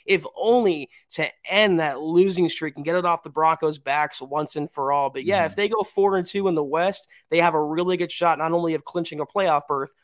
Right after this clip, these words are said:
Speaker 1: but actually taking that division. They sweep Kansas City, it's looking really good.
Speaker 2: Well, and that's the thing, Zach. This isn't like the weighted schedule of baseball days or even where, you know, the conference games are the only ones that matter, like college football. When you say who wins the conference,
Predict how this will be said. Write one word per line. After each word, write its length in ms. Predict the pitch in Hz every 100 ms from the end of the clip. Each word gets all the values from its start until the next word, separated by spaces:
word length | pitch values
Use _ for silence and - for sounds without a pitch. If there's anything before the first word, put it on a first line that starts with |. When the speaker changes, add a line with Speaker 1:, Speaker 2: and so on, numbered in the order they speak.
| -
Speaker 1:
but 100 | 160
actually 280 | 160 165
taking 340 | 147 170 165 156
that 180 | 151 143
division. 380 | 139 151 127 120
They 120 | 151
sweep 260 | - 190
Kansas 320 | - 185 165 -
City, 340 | 208 147 - _ _ _ -
it's 160 | 147
looking 220 | 170 160 143
really 200 | 156 127
good. 220 | 107 - _ _ _ _ -
Speaker 2:
Well, 200 | 226 220
and 180 | 196 208
that's 160 | 185
the 100 | 156
thing, 320 | - 143 120
Zach. 280 | 110 123 127
This 180 | 175 -
isn't 220 | 175 180
like 200 | 147 139
the 120 | 120
weighted 340 | 123 135 131 113
schedule 560 | - 127 117 123 120
of 140 | 104 90
baseball 500 | 117 113 - 110 104
days 460 | 107 104 104 101
or 80 | 107
even 260 | 117 117 117
where, 340 | 113 107 104 -
you 60 |
know, 100 | 107
the 100 | 104
conference 480 | 101 131 135 127 117
games 320 | 120 113 110
are 60 | 107
the 100 | 110
only 140 | 113
ones 160 | 113 110
that 100 | 110
matter, 240 | 113 120
like 180 | 110 104
college 320 | - 147 143
football. 460 | - 113 - 98 104
When 100 | 104
you 80 | 107
say 220 | - 107
who 140 | 127
wins 320 | 120 123 123
the 220 | - 110 104
conference, 840 | - 135 156 95 101 107 - -